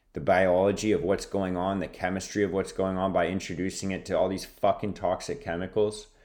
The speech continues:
that's not rest. You're giving your body more work. You're giving your body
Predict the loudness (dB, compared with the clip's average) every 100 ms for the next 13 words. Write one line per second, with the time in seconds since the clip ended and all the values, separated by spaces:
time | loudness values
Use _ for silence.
0 | _ 6 6 6 4 4 2 2 2 0
1 | -12 -10 0 2 10 10 10 6 6 6
2 | 6 4 2 4 6 6 4 2 0 -4
3 | -6 6 10 10 8 6 4 4 0 2
4 | 2 2 0 -6